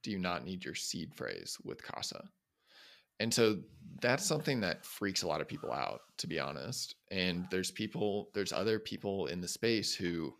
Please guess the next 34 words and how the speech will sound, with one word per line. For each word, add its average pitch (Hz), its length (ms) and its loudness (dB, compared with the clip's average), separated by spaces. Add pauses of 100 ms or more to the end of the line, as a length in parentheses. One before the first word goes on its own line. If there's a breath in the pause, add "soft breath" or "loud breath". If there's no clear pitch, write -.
(140)
advocate 92 500 0
multi-sig, 123 640 -2
but 101 140 0
they 85 140 0
also 80 460 0
say 85 360 0
you 82 300 -4
need 85 160 -4
to 78 60 -10
keep 80 280 -6
all 76 140 0
of - 80 -6
your 62 100 -6
seed - 240 -6
phrases. - 560 -8 (560)
Um, 80 420 0 (580)
for 110 140 4
us, 175 220 6
it's - 140 0
one 101 140 2
of 95 40 0
those 90 160 2
things 90 320 -2
where 85 140 0
we 92 100 -2
think 82 360 -8
that 78 360 -2 (300)
seed 110 400 -2
phrases 87 840 0
are - 440 -4
a, 76 360 -6 (840)
just - 300 -2 (1300)
an 110 160 -4
unnatural 95 920 2